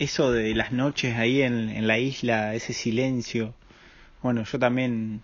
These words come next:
soy de ahí, del Paraná, del río. Ese chocolate que fluye. Y también esa, esas fogones ahí al lado del...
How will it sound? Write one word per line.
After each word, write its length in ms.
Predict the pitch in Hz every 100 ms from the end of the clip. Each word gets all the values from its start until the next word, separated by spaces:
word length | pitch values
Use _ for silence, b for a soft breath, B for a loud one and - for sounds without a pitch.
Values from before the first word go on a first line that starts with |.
| -
soy 300 | - - 123
de 80 | 117
ahí, 180 | 113 127
del 200 | 123 110
Paraná, 500 | - 110 113 139 131
del 180 | 117 117
río. 560 | 139 139 139 117 113 - - b b b b -
Ese 280 | - 120 107 -
chocolate 680 | 113 - 117 123 127 117
que 140 | 113 110
fluye. 600 | 123 131 117 120 110 104 - b b b b b b b -
Y 60 |
también 380 | 113 117 139 127
esa, 260 | 123 - 120
esas 280 | 117 123 -
fogones 800 | - 117 120 135 135 135 120 113
ahí 120 | 123
al 160 | 123 127
lado 260 | 135 123
del... 240 | 117 110